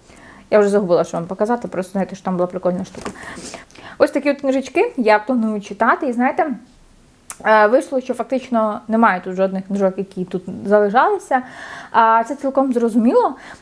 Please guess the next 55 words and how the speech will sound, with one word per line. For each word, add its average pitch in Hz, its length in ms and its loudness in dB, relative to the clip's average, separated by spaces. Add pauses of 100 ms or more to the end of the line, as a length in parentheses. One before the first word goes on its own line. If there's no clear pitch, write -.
бо 233 400 6
кожного 349 300 2
разу, 285 280 4
коли 240 160 -2
я 240 60 0
знімаю, 240 340 0
я 247 180 4
чому 294 280 -2
знімаю, 220 320 0
власне, 185 300 -2
цей 202 140 0
формат? 214 420 -2
Особисто 240 380 -4
для 247 140 0
себе. 196 380 0
Я 190 80 0
перебираю 220 480 0
всі 254 180 -4
книжки, 240 340 -2
які 226 180 -6
в 220 40 -6
мене 220 200 -2
є, 294 160 2
і 370 80 4
розумію, 240 380 0
що 240 140 -8
читатиму, 220 480 -2
що 240 160 -4
ні. 427 140 2 (360)
Час 302 160 4
від 302 120 -4
часу 269 220 0
треба 254 240 2
робити 214 240 -2
таку 208 180 -4
ревізію 208 440 2
на 190 120 0
поличках, 269 500 2
і 240 60 -10
чому 294 180 -6
б 339 120 -10
це 240 100 2
не 233 140 4
робити, 220 300 0
власне, 208 280 -4
в - 40 -10
період 220 260 2
влогмасів, 254 540 0
коли 214 140 -2
можна 208 280 -8
про 196 160 -12
це 220 140 -10
ще 196 160 -4
відео - 260 -10
зняти. - 260 -12